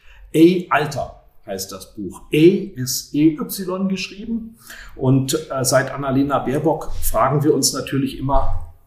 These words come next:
welche Kategorie hat dieses Buch? Also ist es Belletristik, Sachbuch, Fachbuch, Wissenschaft? Wir werden das heute rauskriegen. Ähm, taufrisch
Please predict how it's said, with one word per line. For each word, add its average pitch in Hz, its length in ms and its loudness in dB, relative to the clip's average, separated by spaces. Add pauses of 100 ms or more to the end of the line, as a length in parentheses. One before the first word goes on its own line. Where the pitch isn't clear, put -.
welche 127 360 0
Kategorie 127 880 2
hat - 180 -18
dieses 101 380 -12
Buch? 98 240 -6
Also 107 180 -6
ist 110 160 -4
es 107 140 -6
Belletristik, 127 880 -2
Sachbuch, 113 680 -2
Fachbuch, - 760 -6 (500)
Wissenschaft? 120 1040 -2 (680)
Wir 135 160 6
werden 139 200 2
das 127 180 -6
heute 131 220 -8
rauskriegen. 151 880 -4 (440)
Ähm, 120 440 0
taufrisch - 880 2